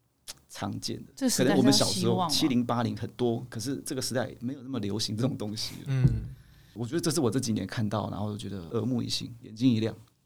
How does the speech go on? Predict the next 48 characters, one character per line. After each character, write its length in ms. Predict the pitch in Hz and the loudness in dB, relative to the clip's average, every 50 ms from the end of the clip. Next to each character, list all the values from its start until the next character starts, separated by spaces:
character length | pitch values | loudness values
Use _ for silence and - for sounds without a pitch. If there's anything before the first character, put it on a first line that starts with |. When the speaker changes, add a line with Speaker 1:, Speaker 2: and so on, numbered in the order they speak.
| _ _ _ _ _ _ _ _ _ _ _ _ | _ _ _ _ _ _ _ _ _ _ _ _
Speaker 3:
它 140 | - - 220 | 2 2 2
就 160 | 220 233 226 | 4 6 4
是 60 | 214 214 | 4 4
属 280 | 214 - - 104 95 | 2 0 0 0 -2
于 100 | 95 101 107 | -2 -4 0
刚 180 | - 123 127 131 | 2 4 6 8
刚 160 | 131 131 135 135 | 8 8 6 6
别 140 | - 101 | 2 -2
人 120 | 92 95 101 | -2 -2 -2
提 140 | - - 104 | -2 -2 0
到 180 | 98 101 98 | 0 0 0
的， 60 | 95 | 0
就 100 | 92 98 | 0 0
是 220 | 98 - - 104 98 | 0 2 2 2 2
那 100 | 101 104 | 2 2
种 200 | 98 90 87 - - - _ | 2 0 -2 -8 -12 -10 _
专 220 | - 135 139 143 | 6 6 8 8
心 240 | 143 - - 139 135 | 6 6 4 4 4
把 100 | 120 90 - | 4 0 -2
故 160 | - - 117 110 | 2 4 4 4
事 160 | 110 - 113 | 4 2 0
说 360 | 110 - - - - 104 104 | 0 0 -2 0 0 0 0
好 280 | 107 107 - - 90 80 | 0 -2 -4 -8 -8 -10
的 100 | - 87 85 | -12 -12 -14
那 80 | 92 95 | -12 -10
一 80 | 95 | -10
种， 160 | 95 - - - - | -8 -10 -10 -12 -18
对 80 | - - | -20 -20
不 140 | 95 - _ | -20 -20 _
对？ 80 | _ _ _ _ _ _ _ _ _ _ _ _ _ | _ _ _ _ _ _ _ _ _ _ _ _ _
Speaker 1:
它 120 | - - 175 | -4 0 0
其 100 | - 139 | 2 2
实 80 | 135 | 2
也 60 | 117 | 2
非 80 | 107 135 | 2 2
常 120 | 120 113 | 0 0
影 160 | 117 104 98 110 | -2 -4 -4 -4
像。 220 | - - 117 - - - - _ _ _ | -4 -6 -6 -8 -12 -18 -20 _ _ _
Speaker 3:
啊， 180 | - - 139 175 | 0 4 4 6
真 200 | 190 269 277 294 | 6 6 4 4
的？ 260 | 311 269 135 104 - - _ | 2 0 -2 -4 -6 -2 _
Speaker 2:
两 220 | 196 185 175 170 | 4 4 4 4
个 100 | - 190 | 2 2
都 140 | 175 208 214 | 0 0 -2
做 180 | 214 - 208 170 | -2 -2 -2 -2
好， 200 | 151 151 156 - | -2 -4 -2 0
很 120 | 180 170 | 0 2
好。 260 | 151 151 156 165 - | 2 0 -2 -4 -8